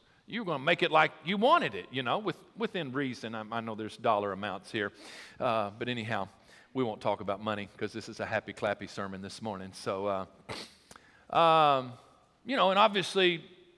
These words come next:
they developed plans, and Gary's kind of a handy guy, and I know some of the work he did himself, but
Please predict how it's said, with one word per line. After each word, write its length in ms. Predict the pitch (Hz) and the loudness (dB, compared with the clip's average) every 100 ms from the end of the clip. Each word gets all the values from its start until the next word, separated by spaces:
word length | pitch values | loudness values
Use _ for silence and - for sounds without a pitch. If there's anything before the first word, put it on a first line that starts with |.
| _ _ | _ _
they 160 | 160 180 | 0 2
developed 440 | 165 190 175 170 | 6 8 6 4
plans, 640 | 175 180 180 185 175 139 139 | 2 4 4 2 -2 -6 -8
and 380 | 120 113 110 - _ _ _ _ 127 | -8 -10 -14 -20 _ _ _ _ 0
Gary's 380 | 139 156 143 - | 2 4 0 -4
kind 200 | 139 123 | -2 -2
of 80 | |
a 60 | 120 | -4
handy 300 | 131 139 135 | -4 -4 -4
guy, 300 | 123 127 147 | 0 2 0
and 100 | 135 | -4
I 20 | |
know 160 | 131 127 | -4 -6
some 280 | - 151 139 | -6 -4 -4
of 60 | |
the 80 | 127 | -2
work 220 | 127 131 | 0 -2
he 120 | - | -4
did 160 | 131 131 | -4 -4
himself, 520 | 120 - 135 135 131 - | -6 -6 -2 -2 -2 -2
but 160 | 123 | -2